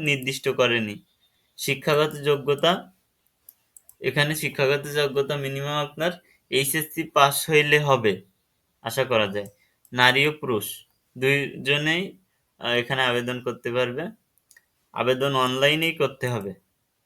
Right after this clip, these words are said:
এবং আঠাশ জুলাই পাঁচ, আঠাশ জুলাই, পাঁচ আগ-, ও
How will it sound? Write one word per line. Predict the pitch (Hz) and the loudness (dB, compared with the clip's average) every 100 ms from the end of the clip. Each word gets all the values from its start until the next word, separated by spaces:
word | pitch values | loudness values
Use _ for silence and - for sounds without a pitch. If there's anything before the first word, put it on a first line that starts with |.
| _ | _
এবং | 120 139 190 233 - _ _ _ - | -2 0 0 -2 -16 _ _ _ -2
আঠাশ | 123 139 147 - | 0 2 0 -4
জুলাই | 131 147 151 175 170 120 - | -2 0 2 2 0 -10 -2
পাঁচ, | 127 135 131 - _ _ _ _ - | 2 4 2 -6 _ _ _ _ -10
আঠাশ | 123 147 147 143 | -6 -2 -4 -4
জুলাই, | 147 147 147 147 147 | -4 2 4 4 2
পাঁচ | 127 135 139 | 0 2 0
আগ-, | 135 | -2
ও | 131 | -2